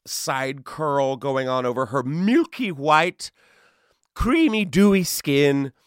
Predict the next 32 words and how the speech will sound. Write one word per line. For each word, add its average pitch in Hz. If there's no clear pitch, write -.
She 233
looked 220
gorgeous, 123
but 135
I 123
knew 175
something 131
was 107
up. 92
She -
had 156
this 139
woman 208
with 202
her 185
who 143
was 147
dressed 139
up 131
as, 123
as 117
well. 175
She 143
had 113
a 104
cane, 160
giving 123
you 104
full 160
Lady 135
Danbury 123
realness. 190